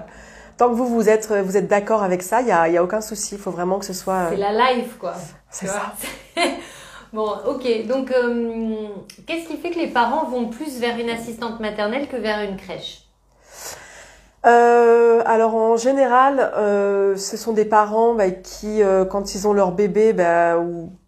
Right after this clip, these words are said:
Speaker 1: bien souvent pour un premier d'ailleurs, euh,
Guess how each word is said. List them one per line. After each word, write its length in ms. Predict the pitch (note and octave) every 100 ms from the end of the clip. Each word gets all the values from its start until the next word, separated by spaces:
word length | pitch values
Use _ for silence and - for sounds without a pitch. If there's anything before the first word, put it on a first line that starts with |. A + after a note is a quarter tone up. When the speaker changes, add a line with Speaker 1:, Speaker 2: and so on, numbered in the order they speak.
| -
Speaker 1:
bien 140 | G3
souvent 260 | F#3 G3 G3+
pour 200 | G3 F3+
un 80 | F3+
premier 360 | - G3+ A3
d'ailleurs, 380 | F3+ E3+ G3+ G#3+ - - - - - - -
euh, 640 | F#3 F3 F3 F3 F3 E3+